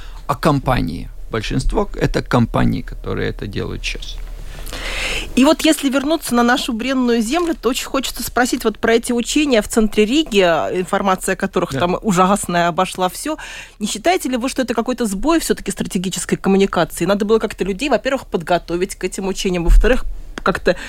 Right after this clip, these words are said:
Speaker 2: рулить этим потоком?
Speaker 1: Ну, я, я, я, конечно, следил за, за этой дискуссией, и,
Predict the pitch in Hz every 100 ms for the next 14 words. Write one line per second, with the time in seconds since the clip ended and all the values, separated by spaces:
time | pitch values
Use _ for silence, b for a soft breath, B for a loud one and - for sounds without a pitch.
0 | B B 208 220 214 - 196 175 175 -
1 | 233 208 - 165 170 170 175 156 165 170
2 | 170 156 160 151 143 135 123 143 135 147
3 | 147 110 120 117 107 107 117 117 - 117
4 | 113 113 - - 190 - 139 127 120 -
5 | 131 127